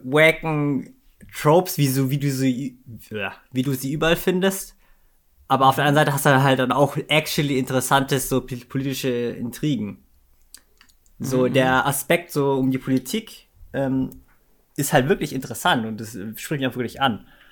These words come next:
Speaker 1: Aber auf der anderen Seite hast du dann halt so diese richt-, teilweise echt ko-, äh, komödisch bo-, bös-, böshaften, äh, Antagonisten oder halt einfach diese, einfach nur diese kompletten Idioten, die da teilweise ein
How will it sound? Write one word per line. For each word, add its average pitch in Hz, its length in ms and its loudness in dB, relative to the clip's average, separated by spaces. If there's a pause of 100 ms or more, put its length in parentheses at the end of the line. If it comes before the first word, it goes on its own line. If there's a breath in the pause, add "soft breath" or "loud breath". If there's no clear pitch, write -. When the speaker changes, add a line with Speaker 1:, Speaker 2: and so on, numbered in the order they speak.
(120 soft breath)
Speaker 1:
Aber 127 240 6
auf 127 100 6
der 139 120 4
anderen 139 180 6
Seite 131 80 2
hast 127 140 0
du 135 40 4
dann 123 100 2
halt 120 140 0
so 120 80 -6
diese 117 300 -4
richt-, - 280 -8
teilweise 120 400 0
echt 123 180 -2
ko-, - 200 -12
äh, 113 340 -2 (600)
komödisch 135 720 2 (280)
bo-, - 200 -6
bös-, 127 480 -4
böshaften, 120 840 -2
äh, 113 420 -8 (160)
Antagonisten 127 1000 -4 (220 loud breath)
oder 120 180 -2
halt 127 120 2
einfach 123 160 -2
diese, 117 220 -2
einfach 117 220 -2
nur 117 100 -4
diese 110 280 -6
kompletten 123 380 -2
Idioten, 120 680 -4
die 120 160 -8
da 117 220 -2
teilweise 120 500 0
ein 117 240 -10